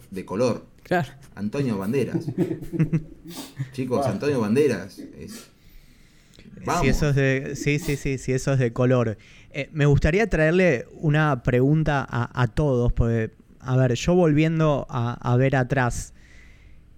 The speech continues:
Speaker 4: ¿qué les parece que tuvo tan, eh, especial o, o no sé, o, o, o clave, eh, La Niñera para, eh, bueno, una, una sitcom de seis temporadas que claramente podemos decir tenía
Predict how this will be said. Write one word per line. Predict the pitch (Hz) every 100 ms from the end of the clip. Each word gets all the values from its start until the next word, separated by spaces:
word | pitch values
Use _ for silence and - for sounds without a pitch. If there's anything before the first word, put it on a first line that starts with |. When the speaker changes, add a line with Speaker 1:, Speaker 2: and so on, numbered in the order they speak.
| -
Speaker 4:
¿qué | 190
les | 214
parece | 175 156 170 190
que | 151
tuvo | 123 147 156 131
tan, | 147 147 156 151 -
eh, | 120 110 110 -
especial | 123 - - 113 - 151 127 107 104 110
o, | 110 107 107
o | - 117
no | 120
sé, | - 143 113
o, | 104
o, | - 131 -
o | 127 120
clave, | 151 151 139 120 113 -
eh, | 120 113 113
La | 117
Niñera | 123 131 147 160 165 151
para, | 123 131 143 147 -
eh, | 120 107 107 110
bueno, | 147 135 120 143
una, | 156 156 151 139 131 151
una | 147 147
sitcom | - 175 151 - 143 139 139
de | 117
seis | 110 147 135
temporadas | 135 123 123 143 127 123 113
que | - 110
claramente | 139 131 131 131 131 117
podemos | 123 127 120
decir | 110 - 131 131
tenía | 120 123 131